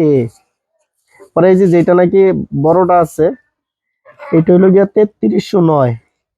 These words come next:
বিএ তেত্রিশশো নয় টি। এই মালটি কিন্তু আমাদের এখানে অ্যাভেলেবল আছে, আপনারা চাইলে এই মালটি আমাদের এখান থেকে নিতে পারেন।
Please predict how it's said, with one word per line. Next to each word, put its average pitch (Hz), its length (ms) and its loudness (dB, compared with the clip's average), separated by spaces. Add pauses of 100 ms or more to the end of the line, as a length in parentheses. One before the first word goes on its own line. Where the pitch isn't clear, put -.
(460)
বিএ 175 420 2
তেত্রিশশো 190 580 -4
নয় 190 220 0 (100)
টি। 143 380 -2 (340)
এই 185 140 2
মালটি 175 280 2
কিন্তু 190 260 0
আমাদের 175 300 0
এখানে 180 340 0
অ্যাভেলেবল 156 580 0
আছে, 151 400 -2 (480)
আপনারা 147 320 2
চাইলে 170 280 0
এই 165 80 0
মালটি 151 320 0
আমাদের 151 280 -2
এখান 151 220 -2
থেকে 143 160 0
নিতে 156 220 -2
পারেন। 147 360 -4